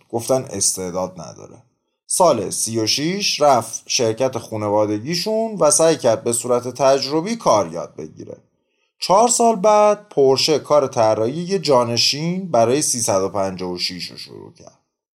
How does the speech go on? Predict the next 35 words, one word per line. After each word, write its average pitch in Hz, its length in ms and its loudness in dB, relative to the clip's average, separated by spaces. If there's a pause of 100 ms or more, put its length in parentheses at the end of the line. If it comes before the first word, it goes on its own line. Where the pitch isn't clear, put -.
(300)
اولین 233 500 2
کار 220 380 2
این 214 240 -6
بود 214 160 -6
که 220 120 0
موتور 127 400 2
رو 92 80 4
قوی 87 300 -4
تر 85 280 -14
کنن. - 320 -20 (480)
پس 127 240 2
موتور 143 380 0
چهار 117 260 4
سیلندر 113 480 0
قبلی 98 460 -2
رو 92 160 0
گذاشتن 95 640 -4
کنار 131 580 0 (420)
و 123 100 2
یه 160 160 2
موتور 147 360 0
شش 110 280 -2
سیلندر 147 460 0
باکسر 135 580 2
طراحی 107 480 0
کردن 104 680 -2
که 214 120 0
بازم 233 340 2
با 185 180 4
هوا 131 240 4
خنک 104 440 -6
می‌شد. 98 340 -14 (680)
موتور 247 340 4
باکسر 196 540 4
چیه؟ 127 680 2